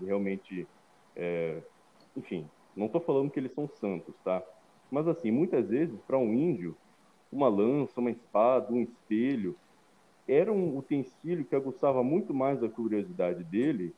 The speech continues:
e, consequentemente, detinha mais valor do que o pau-brasil, que era uma madeira ali que, de uso indefinido, cujo qual ele nem, não tinha nem noção de como utilizar, et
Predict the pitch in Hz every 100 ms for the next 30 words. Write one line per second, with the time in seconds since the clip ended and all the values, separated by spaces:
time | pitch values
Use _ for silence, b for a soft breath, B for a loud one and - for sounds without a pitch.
0 | _ 104 143 143 143 123 117 110 110 110
1 | 101 101 - 135 120 120 101 95 117 143
2 | 117 - 175 175 160 170 185 135 143 123
3 | - _ _ _ - 123 131 135 135 127
4 | 143 123 127 131 175 170 143 110 101 113
5 | 117 127 127 - 147 147 180 220 - _
6 | _ _ _ _ _ _ - _ 160 151
7 | 147 156 151 139 165 127 85 78 - _
8 | - 98 - 131 127 151 113 85 101 120
9 | 131 127 - 131 101 - 110 110 110 92
10 | 82 87 95